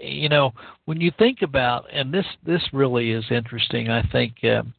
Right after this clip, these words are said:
uh, there's a term out there, and I, I kinda like it. The, the more I, it's not a biblical term, but it's something that really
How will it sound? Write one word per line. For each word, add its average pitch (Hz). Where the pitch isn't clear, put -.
uh, 127
there's 120
a 120
term 151
out 127
there, 131
and 151
I, 254
I 247
kinda 143
like 117
it. 110
The, 110
the 117
more 123
I, 117
it's 131
not 208
a 131
biblical 123
term, 117
but 139
it's 127
something 160
that 117
really 143